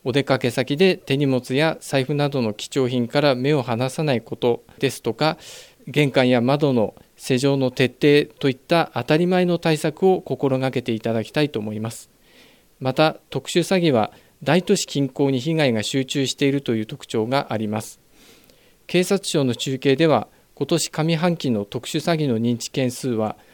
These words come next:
八千二十五件で、被害額は百四十六億一千万円にもなります。このうち東京都だけで千九百四十六件で、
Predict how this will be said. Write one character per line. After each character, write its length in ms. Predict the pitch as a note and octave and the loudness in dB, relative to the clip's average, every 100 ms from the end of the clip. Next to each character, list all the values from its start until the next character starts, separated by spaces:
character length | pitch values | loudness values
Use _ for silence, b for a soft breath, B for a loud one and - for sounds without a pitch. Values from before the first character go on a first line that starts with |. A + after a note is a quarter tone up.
| b | b
八 160 | - C3+ | -6 -6
千 340 | - F3+ C#3+ | 0 0 2
二 120 | C#3 | 0
十 180 | D#3 C3+ | 0 0
五 160 | A#2 C3 | 0 0
件 260 | D3 A2+ | 0 0
で、 200 | G#2+ G#2 b b b b | 0 -2 b b b b
被 140 | - | -4
害 180 | D#3+ E3 | 2 2
額 240 | C3 A#2 B2+ | 2 -2 0
は 240 | D3+ - | 0 -2
百 280 | - B2+ - | -6 -6 -2
四 240 | F3 F3 D#3 | 0 2 0
十 240 | B2+ A2 | 0 0
六 240 | A2+ A#2 | -2 0
億 240 | D3+ - G2+ | 0 0 -8
一 120 | A2+ - | -8 -8
千 300 | - D#3+ D#3 | -2 0 0
万 180 | D3+ | 0
円 200 | C#3 B2 | 2 2
に 80 | D#3 | 2
も 160 | F#3+ A#2 | 2 2
な 100 | G#2+ | 0
り 80 | G2+ | -2
ま 140 | G#2 | -4
す。 240 | - - _ b b b b b b b - | -8 -18 _ b b b b b b b -4
こ 140 | D#3 | 0
の 80 | F3 | 2
う 80 | E3+ | 2
ち 300 | E3 D#3 - | 2 0 0
東 160 | F#3 F3+ | -2 4
京 200 | F#3+ F3 | 4 4
都 120 | B2+ | 2
だ 140 | B2 | 0
け 140 | A#2 D#3+ | 2 4
で 260 | B2+ - | 4 2
千 300 | - F#3 D#3+ | -4 -2 -2
九 160 | C#3 D3 | 0 0
百 240 | B2+ A2 C3 | 0 -2 0
四 200 | D3 C3 | 0 0
十 180 | A#2+ | -2
六 180 | A2+ B2 - | 0 -2 0
件 240 | A#2+ G2+ | -2 -2
で、 260 | G#2 C#3 | 0 0